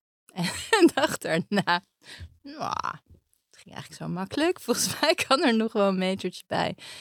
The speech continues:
En ik heb nu in deze wedstrijd ook echt veel, eh, op mijn persoonlijke record. Ik was op eenenzeventig voordat ik begon en ik heb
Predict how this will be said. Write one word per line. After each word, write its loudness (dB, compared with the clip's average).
En -8
ik -4
heb -2
nu 2
in 2
deze 4
wedstrijd -2
ook -8
echt -12
veel, 2
eh, -4
op -8
mijn -4
persoonlijke -4
record. -4
Ik -20
was -18
op -18
eenenzeventig -2
voordat -16
ik -20
begon -6
en -12
ik -20
heb -20